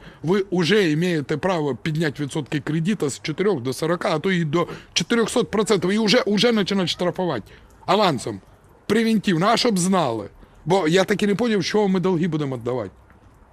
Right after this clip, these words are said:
Це ж все, от це все, вообще все, о-, оце. Воно ж тепер должно стати вашим.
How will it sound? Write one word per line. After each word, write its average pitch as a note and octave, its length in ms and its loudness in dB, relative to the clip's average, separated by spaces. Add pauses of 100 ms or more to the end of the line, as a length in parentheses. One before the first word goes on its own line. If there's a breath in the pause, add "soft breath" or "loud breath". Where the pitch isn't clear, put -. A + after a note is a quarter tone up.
(220)
Це A#3+ 180 2
ж G#3 120 4
все, A3 420 2
от F#3+ 280 0 (100)
це F3 80 -2
все, F3 200 -2
вообще D3 420 -2
все, A#2 460 -4
о-, C#3 300 -6
оце. D3+ 200 -2 (240 loud breath)
Воно F#3+ 160 0
ж - 80 -2
тепер G#3 200 2
должно F#3+ 320 0
стати F3+ 260 -2
вашим. B2 360 -4